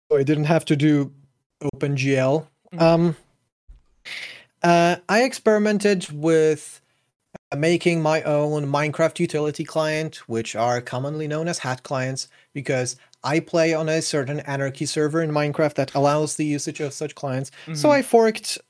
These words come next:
Speaker 1: one client, I made
Speaker 2: Is
Speaker 1: my
Speaker 2: it,
Speaker 1: own.
Speaker 2: is it the oldest anarchy server in Minecraft?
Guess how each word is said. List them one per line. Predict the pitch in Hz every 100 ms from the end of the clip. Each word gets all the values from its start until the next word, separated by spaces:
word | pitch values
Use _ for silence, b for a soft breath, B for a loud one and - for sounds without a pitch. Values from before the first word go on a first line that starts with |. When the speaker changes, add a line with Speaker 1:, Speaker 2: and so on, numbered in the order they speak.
| -
Speaker 1:
one | 170 175 175
client, | 180 175 160
I |
made | 147 151 143
Speaker 2:
Is |
Speaker 1:
my | 127
Speaker 2:
it, |
Speaker 1:
own. | 123 135 135 131
Speaker 2:
is | -
it | -
the | 127 -
oldest | 123 127 131
anarchy | 131 131 131
server | 127 127 123 123
in | 123
Minecraft? | 117 120 127 120 139 -